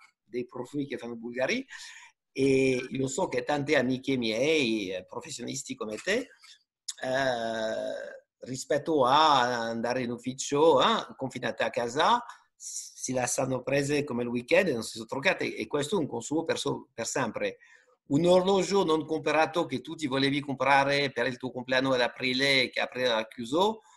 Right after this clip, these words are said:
magari ti lo compri, eh, voi per il prossimo compleanno, al peggio, voi quest'estate prima di andare in vacanza, perché alla fine sì,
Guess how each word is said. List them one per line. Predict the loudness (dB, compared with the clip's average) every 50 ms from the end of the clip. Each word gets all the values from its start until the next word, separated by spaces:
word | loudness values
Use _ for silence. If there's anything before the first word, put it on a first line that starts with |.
| _ _ _ _ _ _ _ -6
magari | -4 -2 0 2 2 2 2 0 0
ti | -2 -2 -4
lo | -6 -4
compri, | -4 -2 -4 -4 -4 -2 0 2 2 2 2 0 -2 -6 _ _
eh, | -8 -6 -4 -2 -2 -2 0
voi | 2 4 6 6 4 4
per | 2 0 -2
il | -2 -2 -6
prossimo | -6 -6 -4 -4 -4 -6 -6 -4
compleanno, | -4 -4 -4 -4 -2 0 0 2 2 2 2 2 4 4 2 2
al | -2 -4 -8 -8 -6
peggio, | -4 -4 -4 -4 -4 -2 0 2 2 0 -2 _ _ _ _ _ _ _ _ _ _ _ _ -2
voi | 4 6 6 6 6 4
quest'estate | 2 -2 -2 -2 -4 -8 -6 -4 -4 -2 0 0 -2
prima | 0 0 0 0 0
di | 0 0
andare | 0 0 0 0 0
in | 0 0
vacanza, | -2 -2 0 0 -2 -2 0 2 2 2
perché | 2 0 -4 -4 -4
alla | -4 -4
fine | -4 -6 -4 -4 -4 -2
sì, | -4 -4 -4 -4 -4 -4 -6